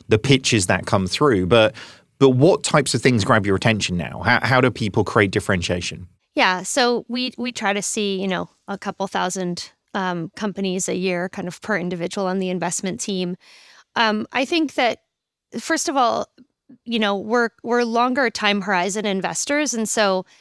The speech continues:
Speaker 2: while these market cycles can be challenging to specific types of businesses, and in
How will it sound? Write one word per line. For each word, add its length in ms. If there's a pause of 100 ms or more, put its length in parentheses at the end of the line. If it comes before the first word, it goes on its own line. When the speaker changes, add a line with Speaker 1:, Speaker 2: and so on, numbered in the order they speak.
Speaker 2:
while 140
these 220
market 340
cycles 540
can 220
be 120
challenging 720
to 160
specific 600
types 380
of 120
businesses, 600
and 120
in 240